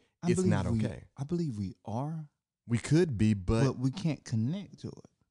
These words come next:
Speaker 2: But why can't we con-, that's my, th-, and
Speaker 1: 'Cause
Speaker 2: that's
Speaker 1: we
Speaker 2: where
Speaker 1: don't
Speaker 2: I'm
Speaker 1: see
Speaker 2: going.
Speaker 1: anybody look like us in that movie.
Speaker 2: And why don't we?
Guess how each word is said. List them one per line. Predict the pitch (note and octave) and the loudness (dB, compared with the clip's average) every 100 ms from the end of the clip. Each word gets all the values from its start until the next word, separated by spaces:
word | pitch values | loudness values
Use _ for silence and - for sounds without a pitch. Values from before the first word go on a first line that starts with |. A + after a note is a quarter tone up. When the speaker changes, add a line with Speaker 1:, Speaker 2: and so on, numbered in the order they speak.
| - | -2
Speaker 2:
But | G#2+ | -2
why | G2 A#2 | 0 -2
can't | A#2 B2 E2+ | 0 2 2
we | G#2 | 0
con-, | - G2 A2 | 2 2 2
that's | C3 B2+ | -2 -2
my, | A#2+ | -4
th-, | A#2 F2+ | -6 -8
and | - | 2
Speaker 1:
'Cause | G#2+ | 4
Speaker 2:
that's | G2+ G3+ | 6 4
Speaker 1:
we | |
Speaker 2:
where | |
Speaker 1:
don't | F#3 F3 | 2 2
Speaker 2:
I'm | |
Speaker 1:
see | - F#3+ | 0 -2
Speaker 2:
going. | E3+ E3+ | -2 -2
Speaker 1:
anybody | F3 D#3+ D#3+ D#3+ D3+ | -2 -2 -6 -6 -8
look | D3 D#3+ D#3+ | -8 -10 -10
like | D3+ D3 | -10 -10
us | E3+ E3+ | -10 -6
in | A2 | -4
that | G#2 G#2 | -2 -2
movie. | B2 C#3+ A#2 - - | -4 -6 -10 -10 -2
Speaker 2:
And | G2 F#2+ | 0 0
why | G2 G#2 | -2 -2
don't | G2 G2+ C2+ | -2 -2 -4
we? | D#2+ | -10